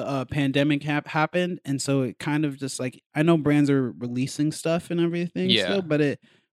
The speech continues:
Speaker 1: for us to do what we wanna do, like, it, it just doesn't necessarily make sense for us to, um,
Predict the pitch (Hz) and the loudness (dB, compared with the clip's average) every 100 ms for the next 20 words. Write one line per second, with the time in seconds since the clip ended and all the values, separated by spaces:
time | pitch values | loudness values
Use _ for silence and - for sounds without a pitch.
0 | - 160 143 165 - 165 160 147 120 135 | -2 0 2 0 0 2 4 4 4 2
1 | 139 147 143 156 160 160 131 117 _ _ | 4 4 2 2 2 2 0 -4 _ _
2 | 139 135 131 - _ _ 156 160 147 147 | -2 2 2 -2 _ _ 2 2 4 0
3 | - 143 139 135 131 131 131 135 127 123 | 0 0 2 2 0 -4 -6 -2 0 0
4 | 120 113 - 135 127 107 - 123 117 117 | -2 -4 -6 -4 -2 -4 -4 -4 -4 -6
5 | - - 117 107 76 107 107 104 107 | -8 -4 -4 -4 -6 -10 -10 -10 -12